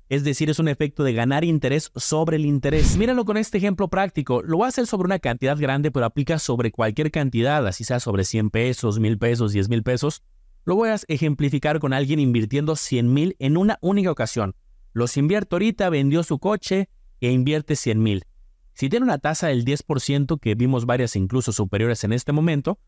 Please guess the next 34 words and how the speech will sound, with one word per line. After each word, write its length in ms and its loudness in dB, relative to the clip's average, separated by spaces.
pues 180 0
en 100 0
un 120 4
año 240 0
va 100 0
a 40 -4
tener 400 0
ciento 420 -2
diez 220 0
mil. 260 0
Esto 260 -2
sería 300 0
una 180 0
ganancia 520 0
de 100 2
diez 300 0
mil 240 2
al 120 2
año. 300 0
Entonces, 500 0
si 120 0
invirtiera 460 0
cinco 380 2
años, 260 0
pues 160 -2
uno 100 0
esperaría, 520 0
"Ah, 60 0
pues 180 -4
tiene 220 0
cincuenta 520 0
mil 180 2
de 80 0
ganancia". 640 -2